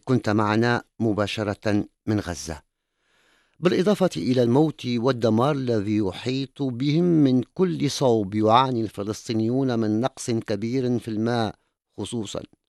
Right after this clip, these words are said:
والمواد الغذائية والأدوية، فيما تستمر معاناة المستشفيات التي تحتاج إلى الوقود. ومسؤول فلسطيني أعلن أنه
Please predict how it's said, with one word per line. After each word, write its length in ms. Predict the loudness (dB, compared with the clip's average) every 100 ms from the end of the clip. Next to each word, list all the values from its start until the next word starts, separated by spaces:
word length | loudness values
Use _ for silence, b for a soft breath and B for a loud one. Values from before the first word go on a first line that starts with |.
| _ -12
والمواد 480 | -6 -2 -2 -2
الغذائية 560 | -2 -2 0 0 0 0
والأدوية، 640 | 0 -2 -6 -6 -8 -10
فيما 260 | -10 -8 -6
تستمر 540 | -6 -8 -4 -4 -2
معاناة 520 | -4 -4 -4 -2 -2 -4
المستشفيات 920 | -4 -4 -4 -6 -8 -4 0 0 -2
التي 280 | -4 -6 -8
تحتاج 480 | -12 -16 -8 -4 -4 -4
إلى 140 | -4
الوقود. 500 | -2 -2 -4 -6 -6 -8 b b b b b b b
ومسؤول 540 | 2 2 0 2 2
فلسطيني 600 | 2 -4 -4 -4 -2 -2
أعلن 320 | -2 0 0
أنه 720 | -2 -2 0 0 0 0 0